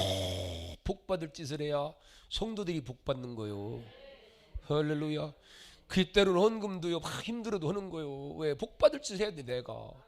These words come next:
내가 복 받을 짓을 해야 되니까. 아멘, 아멘.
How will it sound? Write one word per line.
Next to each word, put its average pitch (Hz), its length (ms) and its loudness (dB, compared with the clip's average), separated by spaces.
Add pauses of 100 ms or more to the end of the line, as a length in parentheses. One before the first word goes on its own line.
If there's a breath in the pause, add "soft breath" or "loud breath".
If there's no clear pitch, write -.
(240 loud breath)
내가 220 360 2
복 - 220 -12
받을 190 200 0
짓을 160 280 -4
해야 220 180 2
되니까. 226 400 -4 (1160)
아멘, 180 400 4
아멘. 180 400 0